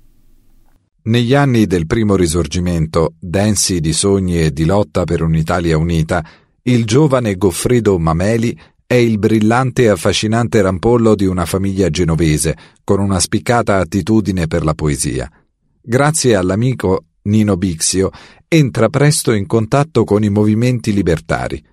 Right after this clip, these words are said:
che sull'esempio di Mazzini si stanno organizzando per cacciare gli austriaci dalla penisola. Intanto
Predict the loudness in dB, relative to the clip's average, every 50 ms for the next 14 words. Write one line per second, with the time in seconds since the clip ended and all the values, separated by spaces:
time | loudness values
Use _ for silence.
0 | _ _ _ _ _ _ -4 -2 0 0 2 2 2 4 2 2 2 0 0 -2
1 | -2 0 -2 -2 -2 -2 -2 -2 -2 -2 -2 -2 -4 -6 -10 _ _ _ -6 -4
2 | -2 0 0 0 0 0 0 0 2 0 0 0 0 0 0 0 0 0 0 0
3 | 0 2 2 0 0 0 0 -2 -2 -2 -2 -2 0 2 2 2 2 2 2 2
4 | 0 0 0 -2 -2 0 0 2 2 2 0 -2 -4 -4 -2 -2 -2 -2 -2 -2
5 | -4 -4 -4 -6 -4 -4 -4 -4 -4 -6 -10 _ _ _ _ _ _ _ _ _
6 | -18 _ 0 2 2 2 2 0 0 -2 -2 -2 -2 -2